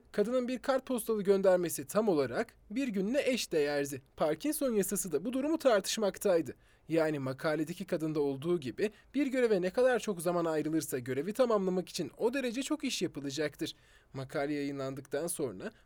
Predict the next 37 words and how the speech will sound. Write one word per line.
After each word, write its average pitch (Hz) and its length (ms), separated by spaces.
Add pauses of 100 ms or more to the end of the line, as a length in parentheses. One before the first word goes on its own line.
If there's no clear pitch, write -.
Parkinson 277 500
yasası 240 360
insanlar 185 540
tarafından 240 480
ilgi 196 240
görmeyi 143 360
başarmış 160 560
ve 160 180
Cyril 190 320
Parkinson'un 196 720
daha 202 220
birçok 262 340
makale 196 400
ve 190 60
kitap 233 340
yazmasına 202 440
olanak 220 360
sağlamıştır. 123 840 (340)
Parkinson 247 520
yasasına 202 480
dair 147 320
yapılan 240 380
çalışmalar. 160 760 (640)
Bin 180 140
dokuz 190 220
yüz 220 60
altmış 185 360
yılında 165 400
Texas 208 400
Üniversitesi'nde 196 600
psikolog 175 440
Elliot 175 240
Aronson 170 500
ve 156 80
araştırmacı 156 640
David 147 340
Landy, 147 360